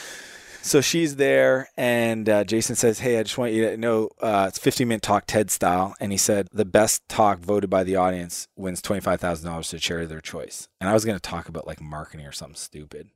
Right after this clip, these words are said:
And I go, "There's no way I'm gonna win this." And there was just such this urge of, of wanting to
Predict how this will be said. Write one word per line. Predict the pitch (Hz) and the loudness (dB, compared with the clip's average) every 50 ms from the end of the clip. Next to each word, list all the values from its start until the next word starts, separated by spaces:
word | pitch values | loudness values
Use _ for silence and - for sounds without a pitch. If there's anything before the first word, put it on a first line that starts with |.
| _ _ _ _ _ _ _ _ _ - | _ _ _ _ _ _ _ _ _ -10
And | 101 95 92 85 - | -8 -8 -8 -8 -10
I | - 90 | -12 -12
go, | 80 85 82 85 | -10 -12 -12 -10
"There's | - 95 87 92 95 | -10 -10 -10 -8 -6
no | 98 101 95 | -4 -4 -4
way | 90 90 95 92 | -4 -4 -6 -6
I'm | 90 87 85 | -6 -8 -10
gonna | 82 82 82 82 | -10 -10 -10 -8
win | 85 90 92 90 | -8 -6 -6 -6
this." | 85 80 - - | -8 -10 -10 -12
And | - 92 | -10 -10
there | 92 90 | -8 -6
was | 87 85 | -6 -6
just | 90 87 82 - | -4 -2 -2 0
such | - - 95 - - | 0 0 0 -2 -4
this | 90 - - _ _ _ - | -8 -8 -12 _ _ _ -4
urge | - 95 98 95 92 92 85 82 | -2 0 0 2 0 -2 -4 -8
of, | 82 80 _ _ - | -16 -20 _ _ -14
of | 87 85 78 | -14 -12 -10
wanting | 80 82 82 82 85 85 85 82 | -8 -6 -4 -4 -4 -6 -8 -10
to | - - 87 82 | -12 -14 -14 -14